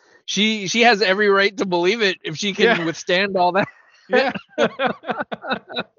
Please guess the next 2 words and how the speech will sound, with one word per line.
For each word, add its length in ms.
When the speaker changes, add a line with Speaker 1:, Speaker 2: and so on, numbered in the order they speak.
Speaker 1:
Oh, 260
man. 360